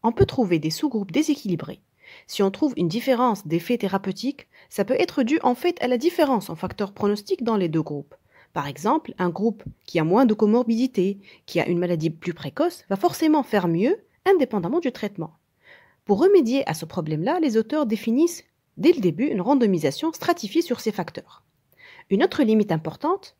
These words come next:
c'est en fait quand on multiplie les tests, on risque de conclure à tort d'une différence qui n'existe pas en réalité, comme dans l'essai isis deux. C'est un essai qui montre l'efficacité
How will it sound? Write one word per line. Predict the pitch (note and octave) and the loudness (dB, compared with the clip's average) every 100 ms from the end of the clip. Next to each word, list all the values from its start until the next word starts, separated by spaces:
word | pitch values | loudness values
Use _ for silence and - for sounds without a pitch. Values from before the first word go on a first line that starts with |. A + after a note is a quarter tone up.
| _ | _
c'est | - D4 - | -12 -8 -6
en | |
fait | A3 F4+ F4+ - | -2 -2 -4 -10
quand | - E3 C#3+ | -12 -10 -2
on | |
multiplie | G3+ D#4+ F4 - C4+ | 0 0 -2 0 0
les | D3 | 0
tests, | D3+ A#3 - - | -4 -8 -12 -6
on | E3+ | -4
risque | E3+ D#4 - | -2 -4 -4
de | D3+ | -6
conclure | C#3+ C#4+ A3 D#3+ - - | -4 -4 -2 -4 -4 -4
à | |
tort | C4 G3 G#3+ B3+ | -4 -2 -4 -4
d'une | D#3 D#3 E3+ | -8 -6 -6
différence | D#4 B3+ E3+ A3+ - - _ | -2 -2 0 -2 -4 -14 _
qui | F4 | 0
n'existe | E4 G#3+ B3+ F3+ | 0 0 -4 -2
pas | C#4+ | 0
en | C4+ | 0
réalité, | G3 G3 E3+ D#3 - _ _ _ _ - - | 0 -2 -4 -6 -12 _ _ _ _ -20 -14
comme | - C#4 E4 - | 2 2 2 -2
dans | E3+ D3+ | -2 0
l'essai | D3 - - | -2 -4 -4
isis | F#3+ F#3+ F3 | -4 -4 -2
deux. | D3+ - _ _ _ | -2 -2 _ _ _
C'est | - F3+ | -2 0
un | D3+ | 0
essai | C#3+ E4+ | 0 0
qui | G4+ A3 | 0 2
montre | G#3+ G3+ - | 2 0 -4
l'efficacité | F3+ F#3 F#3 E3+ F3+ G3 F#3 | -6 -2 -4 -4 -2 -2 -2